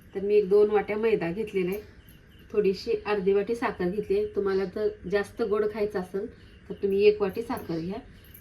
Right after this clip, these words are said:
मी एक पतंजलीचा पुडा घेतलाय, तुम्ही ह्या ठिकाणी पार्ले घेतला तरी चालतंय. तर मी दहा वाला एक पॅ-, पॉकेट घेतलेलं आहे, ते आता मिक्सरला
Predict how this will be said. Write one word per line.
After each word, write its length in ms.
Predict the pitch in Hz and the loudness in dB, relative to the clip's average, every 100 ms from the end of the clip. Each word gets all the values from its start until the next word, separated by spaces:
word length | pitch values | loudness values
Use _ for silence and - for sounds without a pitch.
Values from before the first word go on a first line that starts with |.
| - | -8
मी 60 | |
एक 200 | 214 226 | -4 -4
पतंजलीचा 600 | - 208 226 220 220 220 214 | -4 -4 -2 -4 -4 -4 -6
पुडा 260 | 233 208 | -2 0
घेतलाय, 360 | 196 233 180 214 220 | -2 -6 -6 -6 -4
तुम्ही 200 | 202 208 | -2 0
ह्या 100 | 202 | 0
ठिकाणी 360 | 214 208 202 | -2 -2 -2
पार्ले 380 | 208 226 185 185 | 0 0 0 -2
घेतला 240 | 220 190 185 | -4 -6 -6
तरी 120 | 190 | -4
चालतंय. 400 | 180 202 180 196 269 - - - - - | -4 -4 -6 -8 -12 -16 -20 -20 -20 -6
तर 80 | 202 | -4
मी 120 | 214 | -2
दहा 200 | 214 220 | 0 0
वाला 180 | 220 220 | 0 -2
एक 200 | 220 - | -6 -6
पॅ-, 120 | 226 - 185 - - - | -8 -8 -16 -20 -16 -4
पॉकेट 320 | 208 - 202 | -4 -2 -4
घेतलेलं 420 | 202 240 202 185 | -4 -2 0 0
आहे, 100 | 214 - - - | -2 -6 -14 -6
ते 60 | 190 | -4
आता 140 | 208 | -2
मिक्सरला 420 | 214 220 214 196 | -6 -4 -2 0